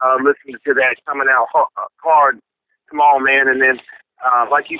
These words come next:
said, uh, Eight Ball is a, a very slept, slept on rapper, man. He, man, his flow is so tight. It's just unique. It's, it's something different about it. And his flow is tight.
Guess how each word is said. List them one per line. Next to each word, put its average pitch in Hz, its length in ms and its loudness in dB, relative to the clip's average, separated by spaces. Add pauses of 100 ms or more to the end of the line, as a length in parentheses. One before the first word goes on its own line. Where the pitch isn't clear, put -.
(120)
said, 131 260 2
uh, 113 220 2 (500)
Eight 175 160 -2
Ball 139 380 4
is - 100 -6
a, - 680 -10
a 120 40 -4 (440)
very 175 280 2 (120)
slept, 131 220 -2 (180)
slept 123 240 -8
on 117 160 -4
rapper, 113 260 -2
man. 120 240 -6
He, 170 220 -8 (500)
man, 131 120 -2
his 170 140 -6 (100)
flow 156 240 0
is 120 60 -10 (120)
so 165 180 -4 (100)
tight. 147 380 -2
It's 113 180 -20
just 127 220 -12
unique. 131 480 -4
It's, 120 160 -14 (140)
it's 123 200 -14
something 123 300 -14
different 131 320 -6
about 107 240 0
it. 101 100 -4 (520)
And 113 100 -16
his 107 160 -12
flow 151 300 2
is 120 60 -6 (140)
tight. 139 320 -2